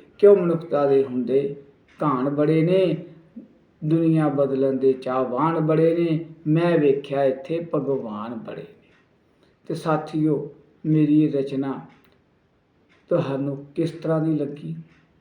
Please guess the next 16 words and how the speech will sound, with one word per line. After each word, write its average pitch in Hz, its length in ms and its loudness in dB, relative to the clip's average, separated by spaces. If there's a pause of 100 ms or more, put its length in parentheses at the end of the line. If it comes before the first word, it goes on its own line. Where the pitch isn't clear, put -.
(1200)
ਆਪਣੇ 147 400 -4
ਵਿਚਾਰ 127 600 -8
ਜ਼ਰੂਰ 143 360 -12
ਮੇਰੇ 147 240 -2
ਨਾਲ 143 180 -4
ਸਾਂਝੇ 156 440 -6
ਕਰੋ। 156 300 -12 (960)
ਤੇ 170 120 -2
ਮੇਰੇ 160 440 4
ਚੈਨਲ 120 540 -6 (480)
ਵਿਵੇਕ 156 800 2 (180)
ਸਾਹਿਤਕ 170 680 -2
ਸੰਸਾਰ 147 760 -2 (180)
ਚੈਨਲ, 123 400 -2 (520)
ਇਹਨੂੰ 202 520 8 (760)
ਸਬਸਕ੍ਰਾਈਬ 160 1080 0